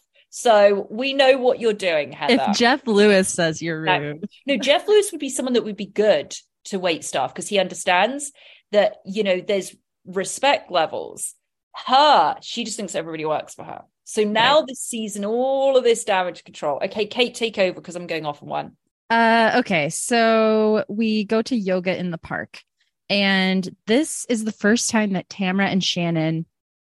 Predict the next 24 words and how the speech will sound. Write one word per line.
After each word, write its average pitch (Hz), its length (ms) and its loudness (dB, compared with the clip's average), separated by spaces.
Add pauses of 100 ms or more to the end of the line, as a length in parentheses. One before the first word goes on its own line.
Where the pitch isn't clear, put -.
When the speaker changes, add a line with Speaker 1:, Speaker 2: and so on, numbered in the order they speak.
(240)
Speaker 2:
have 175 140 -8
seen 226 320 2
each 190 240 2
other 156 220 0
in, 185 220 0
like, 156 280 0
two 214 240 -4
and 202 80 -2
a 185 40 -4
half 175 260 -4
Speaker 1:
Mm. 160 120 -8
Speaker 2:
years. 175 600 0 (420)
So 190 400 0
the 160 80 -8 (260)
Speaker 1:
Yeah. 214 200 -2
Speaker 2:
tension 254 640 4
is 202 160 -2
high. 170 720 -2 (280)
Speaker 1:
Yeah. 196 360 2
Speaker 2:
Um, 185 140 -2 (340)
the 214 180 4
new 214 300 4
girl, 277 220 -4
Jen, 202 520 -2